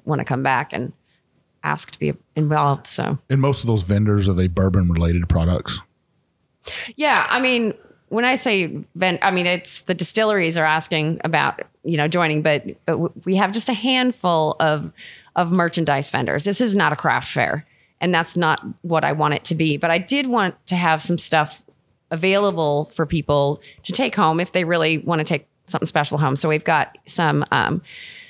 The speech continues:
Speaker 1: craft, uh, some guys that make some really cool stuff out of bourbon barrels. We've got, um, a bourbon candle company. Of course, we've got some bourbon chocolates that'll be there. Just a handful of, of, of bourbon merchandise that I think will, I think people will like it.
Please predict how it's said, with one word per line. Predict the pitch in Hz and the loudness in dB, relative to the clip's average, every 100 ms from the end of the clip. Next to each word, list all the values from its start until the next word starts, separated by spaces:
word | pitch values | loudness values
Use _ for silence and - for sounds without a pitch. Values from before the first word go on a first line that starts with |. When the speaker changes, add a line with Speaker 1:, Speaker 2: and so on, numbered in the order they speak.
| - _ - | -20 _ -6
Speaker 1:
craft, | 294 240 240 - 196 185 208 | 0 0 0 -4 -8 -6 0
uh, | 190 | 0
some | - 208 | 2 0
guys | 190 185 185 | 2 2 2
that | 180 156 | 0 0
make | 185 160 - | 0 -2 -2
some | 185 | 0
really | 165 165 | 0 0
cool | 175 | 0
stuff | - 143 | 0 0
out | 165 | 2
of | 165 160 | 0 0
bourbon | 147 143 139 | 0 2 2
barrels. | 139 127 - | 2 0 0
We've | 156 143 | -2 0
got, | 147 139 135 - | 0 0 -2 0
um, | 143 143 143 | 2 2 2
a | 160 | 0
bourbon | 151 175 170 156 156 | 0 0 2 0 0
candle | - 151 147 147 | 0 2 2 0
company. | 147 175 151 156 151 147 151 | 0 0 0 0 2 2 0
Of | 143 | -2
course, | - 160 156 | 0 2 2
we've | 156 | 0
got | 143 135 - | 0 -2 0
some | 170 | 0
bourbon | 151 147 147 | 2 2 0
chocolates | 165 147 - 147 - | 0 0 0 -2 0
that'll | 156 147 | -2 0
be | 147 147 | 0 0
there. | 147 143 143 160 - | 2 2 2 -2 -4
Just | 339 339 | -4 0
a | |
handful | 269 233 233 233 220 202 | 0 2 0 0 2 2
of, | 175 165 - | 0 -2 -2
of, | 180 156 - - - | -2 -2 -8 -6 0
of | 156 151 | 0 0
bourbon | 160 165 156 | 0 2 0
merchandise | 156 151 135 - - - - - - - _ _ - | 0 0 0 0 -2 -4 -8 -14 -20 -20 _ _ -4
that | 180 | -2
I | 175 | 0
think | 170 | 0
will, | 151 139 151 _ _ _ _ _ _ _ _ - | 0 0 -4 _ _ _ _ _ _ _ _ -2
I | |
think | 320 254 | 0 0
people | 190 147 | 0 0
will | |
like | 135 - - | 0 -2 -4
it. | - | -4